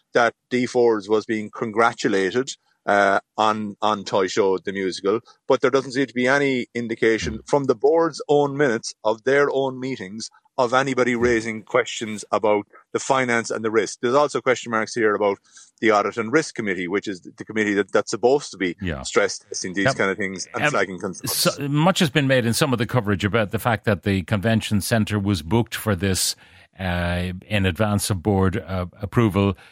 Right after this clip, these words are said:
Speaker 2: Um, I'm not sure that is such, uh, a big deal as it's being reported to, because sometimes, you know, you gotta book the venue, uh, on spec.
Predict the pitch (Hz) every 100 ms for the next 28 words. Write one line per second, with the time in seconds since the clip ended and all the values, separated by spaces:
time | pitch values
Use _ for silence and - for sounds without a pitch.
0 | _ _ _ - 123 123 117 - 127 143
1 | 131 160 139 131 131 110 139 - - -
2 | - 110 104 104 104 101 - 95 - 95
3 | 123 101 113 104 104 98 90 82 - -
4 | - 82 107 104 98 92 - 113 - 95
5 | - 101 104 - 104 - 139 - 113 104
6 | 104 - - _ _ _ - 104 95 95
7 | 131 120 117 - 107 110 117 95 95 98
8 | 110 - 104 98 95 - 104 101 - 147
9 | 113 - -